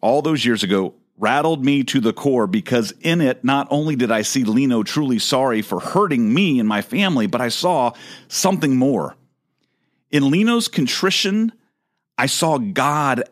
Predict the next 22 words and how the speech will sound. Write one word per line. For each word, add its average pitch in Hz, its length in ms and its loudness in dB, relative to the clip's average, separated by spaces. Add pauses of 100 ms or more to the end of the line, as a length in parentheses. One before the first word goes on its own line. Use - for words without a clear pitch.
acting 139 440 0
through 160 320 0
the 117 120 0
very 135 400 0
person 160 480 -2
who 131 240 0
had 107 120 0
hurt - 280 0
me 104 160 0
so 147 320 -2
deeply. 82 640 -6 (1200)
I 131 60 0
saw 156 260 0
God 131 540 0 (240)
showing 170 640 0
me 160 360 0 (300)
his 247 560 0
own 143 280 2
promise 120 540 0
of 113 160 -2
forgiveness 98 640 0
for 143 320 0